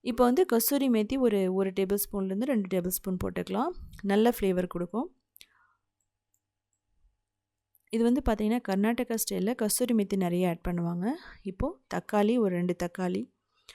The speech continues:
ஆ, ரொம்ப ஃபைனா சாப் பண்ணி போடுங்க. குழந்தைகளுக்கு வந்து நீங்க அரைச்சு கூட போடலாம்.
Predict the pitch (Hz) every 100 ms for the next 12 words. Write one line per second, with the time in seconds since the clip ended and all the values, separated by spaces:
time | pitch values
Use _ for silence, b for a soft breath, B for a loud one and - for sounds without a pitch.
0 | B B B - 202 196 233 277 277 196
1 | 202 208 208 185 190 190 190 175 190 330
2 | - 220 254 285 262 226 196 202 233 208
3 | 180 175 208 220 196 190 190 180 170 185
4 | 294